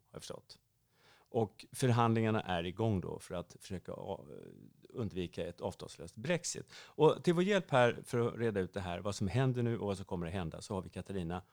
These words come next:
Areskog Mascarenas med oss, eh, som ju då är chef för E U-kommissionens representationskontor i Sverige.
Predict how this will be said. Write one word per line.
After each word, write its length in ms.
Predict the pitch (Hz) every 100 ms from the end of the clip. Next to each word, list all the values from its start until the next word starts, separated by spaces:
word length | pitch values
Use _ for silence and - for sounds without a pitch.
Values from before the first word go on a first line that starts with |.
| _
Areskog 440 | - 98 87 101 95 _ -
Mascarenas 640 | 123 - 170 226 190 -
med 140 | -
oss, 220 | - - - _ _ _
eh, 220 | 113 110
som 260 | 110 - 113
ju 100 | 110
då 180 | 101 95
är 40 |
chef 580 | 98 - 185 202 - - -
för 300 | - 113 104
E 180 | - 131
U-kommissionens 880 | 98 95 - 98 95 104 98 92 - -
representationskontor 920 | 110 - 95 98 131 107 - 92 107 101
i 60 |
Sverige. 640 | 113 - 175 190 151 104